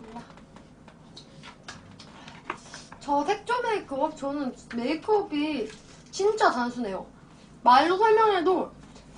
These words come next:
봐봐. 세안에, 음, 기초 발라. 음, 뭐야. 그 뭐야. 파운데이션 발라. 그리고, 그리고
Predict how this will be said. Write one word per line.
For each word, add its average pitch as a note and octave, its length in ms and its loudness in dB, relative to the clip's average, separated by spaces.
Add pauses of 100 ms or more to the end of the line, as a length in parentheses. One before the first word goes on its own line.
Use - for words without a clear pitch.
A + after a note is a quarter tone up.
(200)
봐봐. B3 400 2 (460)
세안에, F4+ 520 6
음, A3 440 -8
기초 C#4+ 300 -4
발라. G#3+ 460 -2 (1300)
음, A#3+ 140 -12 (800)
뭐야. G3+ 360 -6 (1000)
그 A#3+ 80 -10
뭐야. G3 340 -6 (600)
파운데이션 F#4+ 600 2
발라. A3 480 2 (880)
그리고, A#3+ 720 0 (3500)
그리고 A#3+ 840 -4